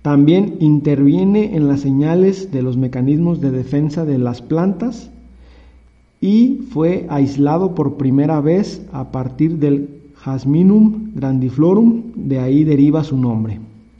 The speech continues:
Sobre el ácido salicílico A S, podemos decir que su papel frente al estrés abiótico se atribuye a la protección de la estructura celular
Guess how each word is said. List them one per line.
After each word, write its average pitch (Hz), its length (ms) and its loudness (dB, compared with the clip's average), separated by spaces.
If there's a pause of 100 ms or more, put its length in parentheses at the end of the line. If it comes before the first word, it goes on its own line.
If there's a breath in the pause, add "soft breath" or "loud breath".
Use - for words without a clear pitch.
(1000 soft breath)
Sobre 165 800 4
el 156 540 2 (160)
ácido 175 500 -2
salicílico 190 1000 -2 (100)
A 165 240 -6
S, 170 480 -2 (600 loud breath)
podemos 156 460 2
decir 175 400 0
que 170 120 0
su - 200 -6
papel 165 520 0
frente 143 360 -2
al 127 120 -4
estrés 151 400 -4
abiótico 165 800 -2 (500 loud breath)
se - 220 -4
atribuye 165 760 4
a 151 100 0
la 139 180 2
protección 143 640 0
de 180 140 2
la 143 440 -2
estructura 147 720 0
celular 147 640 0